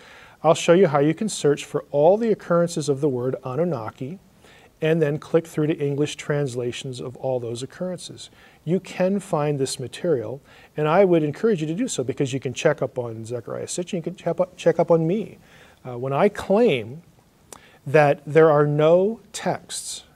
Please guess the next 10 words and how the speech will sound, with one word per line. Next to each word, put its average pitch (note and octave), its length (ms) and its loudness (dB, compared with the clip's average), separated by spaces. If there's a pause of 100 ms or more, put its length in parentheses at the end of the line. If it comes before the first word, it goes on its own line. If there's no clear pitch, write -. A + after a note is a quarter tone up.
(200)
there D3 140 2
are C#3 140 0
no C#3+ 260 4
tablets C#3 800 -6 (360)
that C#3+ 140 2
have, C3 500 0
for - 200 -2
instance, C3+ 340 -2
the C#3+ 220 -2
Anunnaki C#3 720 -2